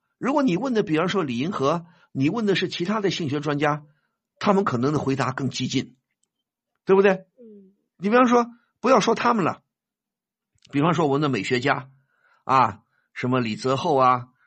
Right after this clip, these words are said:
Speaker 1: 周国平啊，还有性学家，很多人就说啊，凭什么人这一辈子只能爱一个人呢？
Speaker 2: 嗯。
Speaker 1: 对呀，吃饭，吃饭，炒个菜，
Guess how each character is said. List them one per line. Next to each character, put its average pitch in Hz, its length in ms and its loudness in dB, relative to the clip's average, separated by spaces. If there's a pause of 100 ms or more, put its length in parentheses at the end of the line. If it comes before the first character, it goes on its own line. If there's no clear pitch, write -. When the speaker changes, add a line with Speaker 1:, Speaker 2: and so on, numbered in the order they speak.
(200)
Speaker 1:
周 151 160 0
国 139 140 0
平 123 220 -4
啊， 135 260 0 (680)
还 139 200 -4
有 147 220 2
性 143 240 -4
学 131 140 2
家， 131 420 0 (540)
很 185 180 -2
多 254 100 2
人 262 100 0
就 247 120 -2
说 240 160 0
啊， 117 180 -4 (220)
凭 196 180 -4
什 190 140 0
么 190 160 2
人 143 200 0
这 175 100 0
一 156 120 -2
辈 160 140 0
子 127 100 -4
只 - 160 -8
能 120 160 -4
爱 127 160 -6
一 107 180 -6
个 120 80 -4
人 - 140 -8
呢？ 123 80 -14 (800)
Speaker 2:
嗯。 220 480 -16 (480)
Speaker 1:
对 349 160 6
呀， 415 160 -2 (880)
吃 - 180 4
饭， 349 300 2 (340)
吃 359 240 2
饭， - 380 0 (640)
炒 - 260 2
个 262 100 2
菜， - 380 0